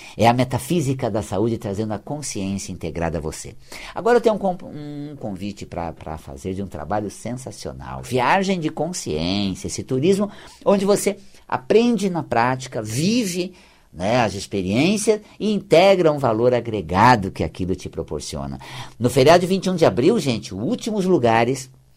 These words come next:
que é até carnaval, um feriado bacana, últimos lugares, sabe pra onde? Pra Curitiba. De lá nós vamos descer a Serra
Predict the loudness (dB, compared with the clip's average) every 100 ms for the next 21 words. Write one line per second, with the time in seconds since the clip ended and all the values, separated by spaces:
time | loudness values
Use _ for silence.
0 | _ _ -14 -10 -10 -6 -8 -8 -10 -4
1 | -2 -4 -8 -6 -6 -6 -10 0 2 2
2 | -2 -10 -4 -2 -2 -4 -4 -2 0 0
3 | 0 -2 -6 -6 -6 -6 -4 -2 -4 -8
4 | -18 -20 -20 -20 -20 _ _ _ -14 -8
5 | -6 -8 -8 -8 -6 -4 -6 -6 -10 -18
6 | -4 4 6 6 2 0 -6 -4 -6 -6
7 | -10 -10 -14 -12 -6 -6 -6 -8 -8